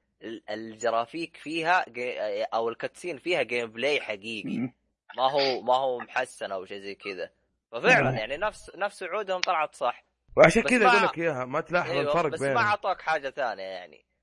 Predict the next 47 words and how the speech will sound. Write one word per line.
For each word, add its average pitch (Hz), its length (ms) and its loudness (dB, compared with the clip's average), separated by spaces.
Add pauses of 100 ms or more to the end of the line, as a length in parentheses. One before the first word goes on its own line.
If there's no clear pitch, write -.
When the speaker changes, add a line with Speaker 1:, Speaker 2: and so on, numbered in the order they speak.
(140)
Speaker 1:
ما 147 140 2
Speaker 2:
مم. 123 80 2
Speaker 1:
أعطاك - 120 -4
شيء 131 200 -4
ثاني. 95 260 -4 (100)
Speaker 2:
يا-، 160 280 12
يا-، 160 200 6
يعني 160 220 2
بديك 160 180 -4
أنت 151 240 -6
مطور 147 760 -2
ركز 123 600 -2 (180)
على 120 440 0
ال-، 120 200 -2
العروض 120 720 2 (220)
أكثر - 380 -4
من 117 240 -4
على 113 280 2
متعة 117 420 -4
اللعبة 120 380 0
وطول 107 300 -6
اللعبة 107 300 -2
Speaker 1:
مو 107 60 -8
Speaker 2:
أو 156 140 -4
Speaker 1:
على 175 120 2
Speaker 2:
متعة 175 160 2
Speaker 1:
العروض، 185 240 0
Speaker 2:
اللعبة. 143 120 -4
Speaker 1:
على 139 160 0
الجرافيك 156 480 -2
حق 143 240 -8
اللعبة 151 160 4
Speaker 2:
على 151 100 12
Speaker 1:
بشكل 156 120 4
Speaker 2:
الجرافيك، 151 340 2
Speaker 1:
كامل. 160 160 2
Speaker 2:
معلش، 127 240 -4
معلش. 120 200 -6
Speaker 3:
بس 214 160 -2
ال-، 180 100 2
Speaker 1:
أو 117 220 0
Speaker 3:
شباب، 113 160 6
Speaker 1:
على 135 80 4
Speaker 3:
ترى 185 180 2
Speaker 1:
رسوم 160 140 2
Speaker 3:
الجرا-، 160 40 2
Speaker 1:
اللعبة. 120 460 -2